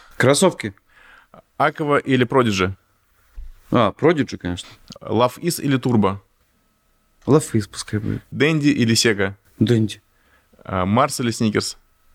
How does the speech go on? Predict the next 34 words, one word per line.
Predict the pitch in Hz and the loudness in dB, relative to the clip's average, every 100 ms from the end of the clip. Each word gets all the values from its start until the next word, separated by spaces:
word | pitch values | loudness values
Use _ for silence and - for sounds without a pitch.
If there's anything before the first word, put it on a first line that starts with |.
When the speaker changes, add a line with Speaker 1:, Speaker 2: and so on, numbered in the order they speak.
| _ | _
Speaker 1:
Сникерс. | - 131 117 107 - - _ _ _ | 2 4 4 0 -8 -16 _ _ _
Speaker 2:
Кайф. | - 98 95 98 _ _ _ | 0 2 2 -2 _ _ _
У | 113 | -2
вас | 113 | 2
тоже | 214 208 | 2 2
было | 175 | 0
такое, | 143 127 | 0 -2
что | - 117 | -2 2
вы | 120 | 4
резали | 120 117 107 | 4 4 4
на, | 104 | 2
на, | 107 113 110 | 2 2 4
на | 113 | 2
кусочки? | 110 110 123 123 | 0 2 4 4
Speaker 1:
О, | 117 | 4
да. | 107 113 104 - | 4 2 0 -2
Это, | 113 127 | -4 2
это | 131 113 123 135 120 104 | 2 4 4 2 2 0
только | 135 135 127 | 0 2 2
говорит | 135 147 | 4 6
о | 135 | 4
том, | 160 170 | 4 2
что | - 135 | 2 2
было | 139 147 | 6 6
не | 135 131 | 6 4
самое | 170 151 143 | 4 4 4
богатое | 123 127 147 147 135 | 4 6 4 6 4
время, | 127 135 131 120 | 6 6 6 6
если | 110 - | 4 2
честно, | 131 131 277 | 2 4 4
если | 311 240 | 2 2
ты | 147 | 6
резал. | 143 175 151 | 6 6 4
Speaker 2:
Да. | 151 233 | 4 4